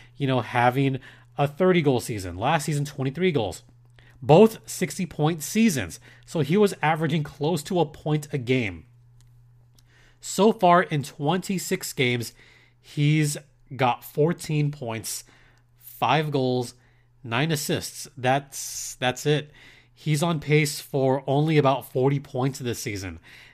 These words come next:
I would consider that a down year. He's only on pace for about fifteen, sixteen goals.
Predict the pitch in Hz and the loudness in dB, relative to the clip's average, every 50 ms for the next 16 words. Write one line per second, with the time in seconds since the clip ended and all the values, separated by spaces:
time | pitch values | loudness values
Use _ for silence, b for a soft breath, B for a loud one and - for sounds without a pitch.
0 | B B _ - - 131 147 165 170 180 165 147 - - 190 147 - - 143 143 | B B _ -2 2 4 4 6 4 4 2 0 -2 -4 -4 -4 -2 0 2 4
1 | 147 139 139 131 127 127 123 120 107 120 113 110 113 131 143 135 107 85 - B | 4 4 4 2 2 0 -2 -2 -2 -2 -2 -2 -2 -2 -2 -2 -2 -4 -8 B
2 | B B B B _ - 156 143 135 139 151 156 165 165 165 151 147 147 143 143 | B B B B _ -2 0 2 2 4 2 2 2 0 -2 -2 0 2 2 2
3 | 143 143 - 143 139 131 120 131 127 135 123 - - 147 127 - - - 147 131 | 2 0 -2 -2 -2 0 2 2 0 0 0 -4 -6 -6 -6 -6 -6 -6 -4 -4
4 | 120 - - 147 - - - 151 143 151 185 175 135 104 - | -4 -6 -8 -8 -8 -6 -4 -4 -2 0 2 2 0 0 -4